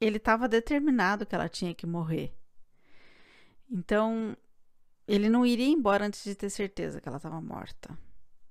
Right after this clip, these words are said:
Foi porque ela persistiu em se fingir de morta ali que ele se acalmou e foi embora. Ele não teve raiva dela como ele fez com a Liz, senão ele tinha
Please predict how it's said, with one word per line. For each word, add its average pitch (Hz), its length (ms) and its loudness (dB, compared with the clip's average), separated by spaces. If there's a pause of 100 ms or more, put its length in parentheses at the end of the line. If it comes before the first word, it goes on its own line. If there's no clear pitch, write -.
Foi 190 220 -4
porque 180 240 -6
ela 175 140 -2
persistiu 226 640 0
em 180 80 -2
se - 160 -10
fingir 190 640 0
de 214 100 -2
morta 175 400 0
ali 170 340 -4 (600)
que - 140 -2
ele 165 120 -2
se - 160 -2
acalmou 202 640 0 (320)
e 196 100 -12
foi 190 200 0
embora. 190 520 0 (1200)
Ele 190 160 2
não 214 120 4
teve 269 240 6
raiva 185 580 6
dela 156 260 0
como 156 200 -6
ele 165 100 -4
fez 165 240 -6
com - 120 -10
a 180 40 -2
Liz, - 420 -10
senão 233 280 -4
ele 359 180 -2
tinha 381 420 -4